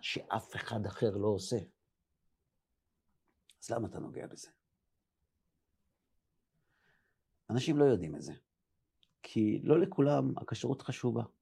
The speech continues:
חשוב שיהיה כשר, אבל אל תהיה כשר. הרבנות זה מוסד שכיף לשנוא.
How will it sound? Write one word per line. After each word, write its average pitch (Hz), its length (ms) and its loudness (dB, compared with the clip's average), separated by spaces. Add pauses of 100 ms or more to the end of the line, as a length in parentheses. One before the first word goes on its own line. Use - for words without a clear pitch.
(200)
חשוב 285 260 4
שיהיה 311 200 4
כשר, 226 440 2
אבל 208 200 4
אל 233 100 6
תהיה 226 360 4
כשר. 202 200 0 (2250)
הרבנות 85 720 -4 (260)
זה - 160 -10
מוסד 82 340 -10
שכיף - 380 -18
לשנוא. - 280 -16